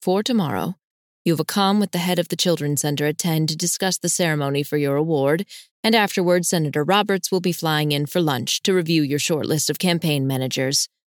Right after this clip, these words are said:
Then your pilot will be ready to fly you back to New Detroit for your son's birthday dinner.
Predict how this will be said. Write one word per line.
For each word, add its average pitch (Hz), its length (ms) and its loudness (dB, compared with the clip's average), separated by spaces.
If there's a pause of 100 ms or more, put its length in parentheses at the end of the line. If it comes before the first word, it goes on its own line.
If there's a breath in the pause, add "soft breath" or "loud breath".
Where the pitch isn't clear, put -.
(400)
Then 233 160 4
your 226 100 4
pilot 180 480 2
will 180 100 2
be 170 140 0
ready 156 220 2
to 151 80 -4
fly 147 240 -2
you 147 100 2
back 143 220 -2
to 160 100 -2
New 147 160 2
Detroit 208 460 0
for - 100 -2
your 190 140 2
son's 156 320 0
birthday 131 340 -4
dinner. 127 400 -2